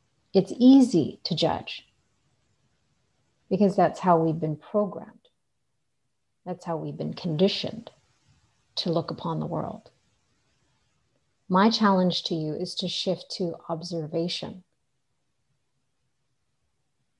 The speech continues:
Observe their point of view. Observe their truth,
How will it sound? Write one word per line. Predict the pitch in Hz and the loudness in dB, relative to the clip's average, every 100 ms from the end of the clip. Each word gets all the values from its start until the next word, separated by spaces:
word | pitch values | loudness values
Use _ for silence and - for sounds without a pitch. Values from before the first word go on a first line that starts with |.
| _ | _
Observe | 180 160 196 202 185 143 - - _ _ _ _ _ _ _ _ _ _ _ _ _ _ _ _ _ _ _ _ _ _ | -8 -6 0 2 2 -2 -8 -20 _ _ _ _ _ _ _ _ _ _ _ _ _ _ _ _ _ _ _ _ _ _
their | 180 185 165 156 - _ _ _ _ - | -4 0 0 -2 -6 _ _ _ _ -2
point | - 180 160 | 2 4 2
of | |
view. | 147 143 110 - - _ _ _ _ _ _ _ _ _ _ _ _ _ _ _ _ | 0 0 -2 -4 -16 _ _ _ _ _ _ _ _ _ _ _ _ _ _ _ _
Observe | 196 180 190 185 180 175 - - _ _ _ _ _ _ | -4 -4 -4 -2 0 -2 -8 -16 _ _ _ _ _ _
their | 196 180 | 0 2
truth, | 175 - 180 170 - - | 0 -2 -2 -2 -6 -20